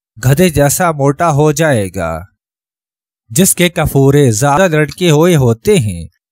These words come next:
उनकी जमा की टाइमिंग ज्यादा होती है।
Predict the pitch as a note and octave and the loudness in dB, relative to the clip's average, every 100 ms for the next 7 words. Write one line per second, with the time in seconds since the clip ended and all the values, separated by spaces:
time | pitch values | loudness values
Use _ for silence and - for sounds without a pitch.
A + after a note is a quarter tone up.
0 | _ _ F#3 G#3 E3 - F#2 C2+ - _ | _ _ -2 -2 -4 -10 -12 -14 -20 _
1 | A2+ A2+ C#3 E3 F3+ F3+ E3+ D3+ C3 C#3 | -10 -2 0 0 -2 -4 -6 -2 -2 -2
2 | E3+ B2 B2 C3 F#3 F3 A2+ G#2 - G2+ | -6 -4 -2 -2 0 -2 -2 -6 -8 -10
3 | F#2 C#2+ | -8 -12